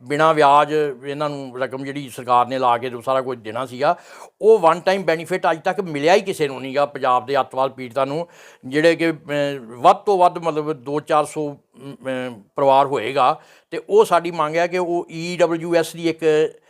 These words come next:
ਜਗ੍ਹਾ ਉੱਨੀ ਸੌ ਪਚਾਨਵੇਂ ਦਾ ਪੁੱਡਾ ਡਿਪਾਰਟਮੈਂਟ ਬਣਿਆ ਤੇ ਪੁੱਡਾ ਦੀ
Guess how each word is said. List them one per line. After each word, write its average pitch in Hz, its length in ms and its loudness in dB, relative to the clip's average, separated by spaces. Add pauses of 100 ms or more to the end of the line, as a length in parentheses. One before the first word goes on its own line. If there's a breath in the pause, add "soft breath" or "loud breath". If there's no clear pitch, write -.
(180)
ਜਗ੍ਹਾ 160 720 2
ਉੱਨੀ 156 180 -12
ਸੌ 165 140 -4
ਪਚਾਨਵੇਂ 151 500 -4
ਦਾ 160 80 4
ਪੁੱਡਾ 160 280 2
ਡਿਪਾਰਟਮੈਂਟ 139 440 -2
ਬਣਿਆ 123 360 -4
ਤੇ 156 100 -8
ਪੁੱਡਾ 175 480 -2
ਦੀ 165 400 -8